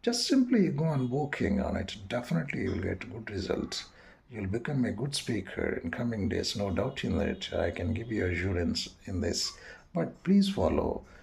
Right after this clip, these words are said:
my videos and please, uh, uh, sincerely practice these exercises. నా వీడియోలను మీరు ఎన్నిసార్లు చూశారని కాదు కానీ మీరు ఎన్నిసార్లు ప్రాక్టీస్ చేస్తున్నారనేది చాలా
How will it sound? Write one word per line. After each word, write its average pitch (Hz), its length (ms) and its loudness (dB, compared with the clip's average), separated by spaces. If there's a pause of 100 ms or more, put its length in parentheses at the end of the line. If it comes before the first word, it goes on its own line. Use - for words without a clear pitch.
(200)
my 87 180 2
videos 113 560 0
and 98 220 2
please, 170 380 4
uh, 98 220 2 (460)
uh, 98 280 2
sincerely 160 800 2 (300)
practice 143 560 -2
these 92 220 2
exercises. 87 720 -2 (160)
నా 104 60 0 (100)
వీడియోలను 180 560 6
మీరు 180 200 6
ఎన్నిసార్లు 170 500 6
చూశారని 160 460 4 (100)
కాదు 156 260 -2
కానీ 190 260 6
మీరు 143 140 0 (100)
ఎన్నిసార్లు 180 560 4 (120)
ప్రాక్టీస్ 147 420 -2
చేస్తున్నారనేది 123 720 -2 (600)
చాలా 95 200 0